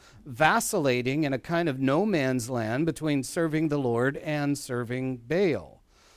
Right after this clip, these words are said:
And he was calling on them to make a decision. Now, I think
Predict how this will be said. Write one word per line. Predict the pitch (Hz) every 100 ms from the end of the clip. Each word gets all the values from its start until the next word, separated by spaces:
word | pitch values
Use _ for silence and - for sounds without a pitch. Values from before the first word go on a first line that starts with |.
| _
And | 131 147
he |
was | 151
calling | - 175 196 175
on | 151
them | 131 123 135
to | 156
make | 151 147 127 -
a |
decision. | 131 139 - 190 151 117 95 - _ _ _ _ _ 156
Now, | 160
I |
think | 156 240 240 -